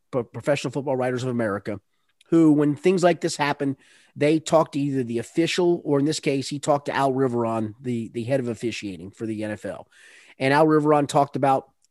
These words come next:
tried to go through the dynamics of that play. And part of it, why people are upset, is why was there not offsetting personal fouls? Bottom line is the officials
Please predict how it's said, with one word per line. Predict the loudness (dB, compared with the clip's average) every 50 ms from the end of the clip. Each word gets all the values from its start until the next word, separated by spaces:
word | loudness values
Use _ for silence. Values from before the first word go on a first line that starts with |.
| _ _ _ _
tried | 0 4 4 4
to | 4
go | 4 2 2
through | 2 2 2
the | 2 0
dynamics | 0 -2 -8 -4 -2 0 0 2 0 0 0 -2 -2 -2 -2 -2
of | -2 0
that | 0 -2 -2 -4
play. | -10 -8 -6 -6 -6 -6 -10 -12 -18 -20 _ _ _ _ _ _ _ -8
And | -8 -2
part | 2 4 6 6
of | 6 4
it, | 0 0
why | 0 0 0 0
people | 0 -2 -6 -4 -2 0 0 2
are | 4 4 2 2 0
upset, | -4 -6 -6 -4 0 0 2 2 2
is | 2 2 0 0 0
why | 0 2 2 2
was | 2 0 0
there | 0
not | -2 -2 -4 -8 _ _ _ _ _ _ _ _
offsetting | 0 0 0 0 0 -2 -2 -2 -4
personal | -2 -2 -2 -2 -2 -4 -4
fouls? | -2 0 0 0 0 0 -2 -2 -6 -10 -16 _ _ -20 _ _ _ _ _
Bottom | 2 2 4 4 2
line | 0 0 0 0
is | 0 0 0 -2 -2
the | -4 -8
officials | -2 0 0 0 2 0 -2 -2 -4